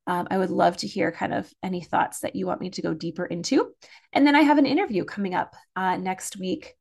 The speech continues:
with, uh, Amy Natalie. So looking forward to sharing that with you all. All right. Thank you all so much, and go out there and spread your peaceful power.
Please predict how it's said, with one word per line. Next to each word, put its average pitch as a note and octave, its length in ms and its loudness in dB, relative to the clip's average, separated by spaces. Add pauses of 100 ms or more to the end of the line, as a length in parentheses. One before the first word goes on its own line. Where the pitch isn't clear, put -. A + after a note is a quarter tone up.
(160)
with, F#3 400 0
uh, F3 320 -2
Amy G3 280 0
Natalie. F#3 460 0
So F3 340 -4 (320)
looking G#3 260 0
forward F3+ 320 2
to - 100 -10
sharing F3 520 -4
that F3 260 -4
with - 220 -12
you - 160 -12
all. - 320 -10 (420)
All F3 80 4
right. G#3 300 6 (160)
Thank F3+ 220 -6
you G3 80 -2
all F3+ 160 4
so F3+ 240 -6
much, - 420 -6 (300)
and G3 120 -4
go F#3+ 120 0
out - 140 -2
there F3+ 200 -4
and G#3+ 100 -8
spread - 380 -6 (160)
your G3 160 -2
peaceful - 380 -8
power. - 360 -6